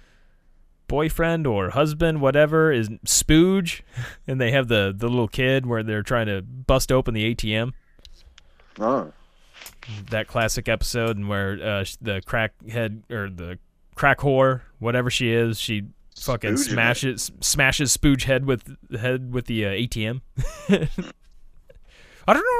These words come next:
Speaker 1: know if, remember if they ever <laughs> mentioned her name. I just remember his name, Spooge. It's hard to forget Spooge. <laughs> That's when he started, when, uh, Pinkman started going by Diesel.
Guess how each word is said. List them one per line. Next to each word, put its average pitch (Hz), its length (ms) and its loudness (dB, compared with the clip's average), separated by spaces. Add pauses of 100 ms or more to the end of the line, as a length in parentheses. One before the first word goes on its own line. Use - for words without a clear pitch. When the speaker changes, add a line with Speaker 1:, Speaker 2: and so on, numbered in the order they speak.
(120)
Speaker 1:
know 330 40 -10
if, - 80 -14
remember 339 360 -2
if 339 100 -4
they 269 160 2
ever 277 180 2
<laughs> - 20 -2
mentioned 175 400 4
her 156 140 4
name. 147 480 2
I 151 280 2
just 202 160 -4
remember 175 440 2
his 170 160 2
name, 143 140 2
Spooge. 101 640 -2
It's - 280 -12
hard 139 240 -2
to 120 80 -6
forget 123 280 -2
Spooge. 120 540 -2
<laughs> - 60 -12 (2000)
That's 143 180 6
when 156 200 6
he 143 80 4
started, 143 480 4
when, 120 260 0
uh, 107 260 2
Pinkman 113 560 0
started 117 320 0
going 113 200 0
by 101 160 0
Diesel. 101 600 -2